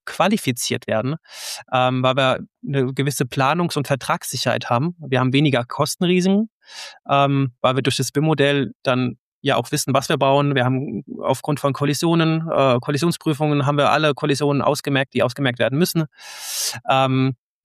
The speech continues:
wir haben weniger Streitigkeiten über diese Punkte, über das B C R-Format. Wir können alles modellbasiert kommunizieren. Ähm,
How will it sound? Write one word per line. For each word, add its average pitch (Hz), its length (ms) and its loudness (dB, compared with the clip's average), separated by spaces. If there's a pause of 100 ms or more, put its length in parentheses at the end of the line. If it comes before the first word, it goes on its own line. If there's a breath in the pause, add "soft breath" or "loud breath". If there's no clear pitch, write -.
(180)
wir 131 120 0
haben 131 180 0
weniger 147 320 2
Streitigkeiten 151 840 -2
über 139 200 0
diese 139 200 0
Punkte, 143 460 2
über 123 200 0
das 120 140 -8
B 113 100 -4
C 135 140 -2
R-Format. 135 440 0
Wir 123 100 -6
können 139 180 -2
alles 135 260 0
modellbasiert 135 560 0
kommunizieren. 156 800 0
Ähm, 127 680 2